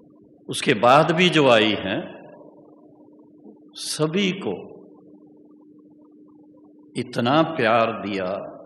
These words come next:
इतना प्यार दिया कि उनको दुनिया की बातें सारी भूल गए। और उसमें खास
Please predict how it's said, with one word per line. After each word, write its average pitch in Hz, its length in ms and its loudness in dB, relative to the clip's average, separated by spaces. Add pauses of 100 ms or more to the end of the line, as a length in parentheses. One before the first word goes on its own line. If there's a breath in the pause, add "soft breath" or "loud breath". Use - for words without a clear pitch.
(640)
इतना 139 360 -2
प्यार 110 560 0
दिया 110 320 -2 (920)
कि - 80 -6
उनको 120 360 -4 (1080)
दुनिया 135 420 4
की 147 200 0
बातें 127 320 4
सारी 110 320 -2
भूल 85 220 -10
गए। - 240 -20 (2500)
और 117 100 -2
उसमें 123 360 -4
खास - 680 -2